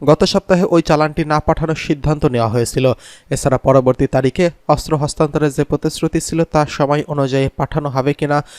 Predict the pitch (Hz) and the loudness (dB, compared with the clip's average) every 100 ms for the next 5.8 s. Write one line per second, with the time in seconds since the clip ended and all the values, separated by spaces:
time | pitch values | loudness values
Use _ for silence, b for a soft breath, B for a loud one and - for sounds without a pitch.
0 | B B - 170 165 - 170 147 160 151 | B B -4 -2 -2 0 -2 0 -4 -2
1 | 165 156 160 165 - 147 - 147 143 123 | -2 -2 -2 -4 -4 -4 -2 -2 0 0
2 | 113 110 117 120 113 B B B 180 - | 0 0 0 -2 -6 B B B -2 2
3 | 175 180 180 175 180 139 156 180 160 160 | 2 2 0 0 0 0 0 -4 -6 -2
4 | 156 165 175 - 165 - 160 170 - 151 | -2 -2 -2 -4 -8 -4 0 0 0 -2
5 | - 151 139 - 139 139 139 | 0 0 0 -4 0 0 0